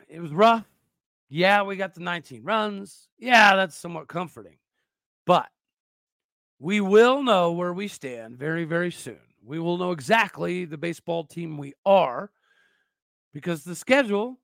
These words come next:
coming up doesn't get easy for us. Abilene Christian should be a dub, right?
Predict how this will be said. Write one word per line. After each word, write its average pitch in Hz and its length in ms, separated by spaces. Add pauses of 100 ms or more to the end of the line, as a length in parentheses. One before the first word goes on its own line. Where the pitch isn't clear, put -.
coming 202 280
up 220 260 (140)
doesn't 180 340
get 202 160
easy 214 300
for 92 240
us. - 260 (460)
Abilene 190 340
Christian 190 480
should 151 280
be 180 140
a 180 60
dub, 175 480 (480)
right? 170 260